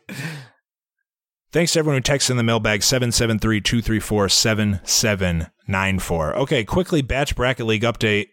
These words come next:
Speaker 2: I have fallen out of the top five hundred. Tough scene. We have one, two,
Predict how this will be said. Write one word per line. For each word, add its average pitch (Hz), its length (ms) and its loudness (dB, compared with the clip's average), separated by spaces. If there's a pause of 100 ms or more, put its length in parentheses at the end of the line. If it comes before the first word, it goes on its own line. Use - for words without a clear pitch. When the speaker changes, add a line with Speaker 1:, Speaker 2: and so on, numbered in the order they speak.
(260)
Speaker 2:
I 117 180 2
have 117 340 2
fallen 135 320 0
out 131 100 2
of 120 40 -2
the 113 60 0
top 131 280 -2
five 120 240 0
hundred. 98 360 -2
Tough 147 240 0
scene. 120 520 2 (480)
We 110 120 0
have 117 360 2
one, 135 260 0
two, 117 460 0